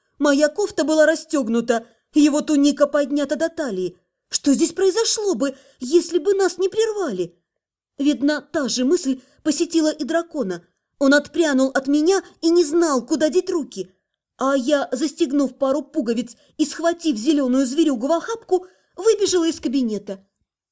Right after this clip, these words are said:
Бежать куда угодно. Что со мной происходит? Что я делаю? Как я могла?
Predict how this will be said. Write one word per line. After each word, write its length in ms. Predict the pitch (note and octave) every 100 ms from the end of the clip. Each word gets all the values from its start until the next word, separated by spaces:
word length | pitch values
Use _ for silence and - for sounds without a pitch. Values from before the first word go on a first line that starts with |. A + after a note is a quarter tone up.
| _ C4+
Бежать 340 | D#4+ F4+ -
куда 220 | F#4 F4+
угодно. 560 | F4+ B3+ C#4 F3+ F#3 F#3 _ _
Что 320 | - - F#4+ D#4
со 140 | E4+
мной 140 | F#4
происходит? 640 | F#4 G#4 G4+ - E4 F#3+ - _ _
Что 280 | - - D4
я 160 | D#4+
делаю? 560 | B3+ C#4 D4+ G#3+ F#3+ F3 _ _
Как 340 | - F4+ F4 F4
я 100 | F4
могла? 480 | G4+ G4 F#4+ B3